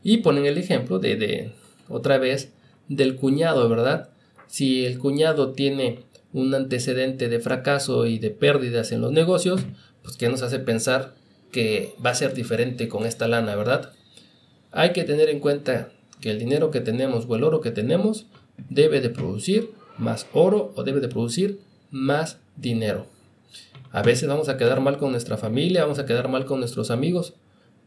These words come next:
pero más vale un poco de precaución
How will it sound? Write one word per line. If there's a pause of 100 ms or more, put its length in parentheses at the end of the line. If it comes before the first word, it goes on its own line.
pero
más
vale
un
poco
de
precaución